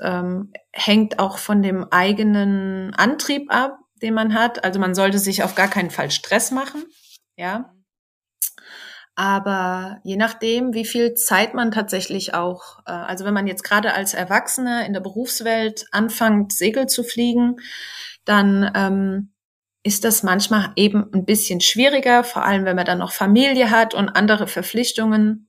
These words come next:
Äh, ich merke das selbst bei mir auch. Äh, dann wird es manchmal ein bisschen zurückgestellt, das Fliegen. Ähm, aber man sollte tatsächlich, ähm, ja,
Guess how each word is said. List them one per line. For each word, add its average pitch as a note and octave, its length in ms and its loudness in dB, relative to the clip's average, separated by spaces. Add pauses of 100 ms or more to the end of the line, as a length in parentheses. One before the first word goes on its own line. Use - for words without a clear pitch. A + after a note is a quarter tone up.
(140)
Äh, G3 180 -6
ich - 140 -10
merke G3+ 240 2
das - 260 -4
selbst G#3 320 0
bei F3+ 120 -4
mir F3 260 -4
auch. A3+ 320 0 (800)
Äh, F#3+ 340 -2
dann F#3 180 -4
wird G#3 140 -6
es G#3+ 120 -4
manchmal G3+ 340 0
ein F#3 80 -6
bisschen F#3 600 -6
zurückgestellt, A3+ 720 -2
das - 140 -2
Fliegen. G3+ 680 -2 (160)
Ähm, F3+ 640 -6
aber F#3+ 400 4
man G3 240 2
sollte A3+ 440 4
tatsächlich, G#3 960 0
ähm, F3+ 500 -8 (1700)
ja, E3+ 340 -6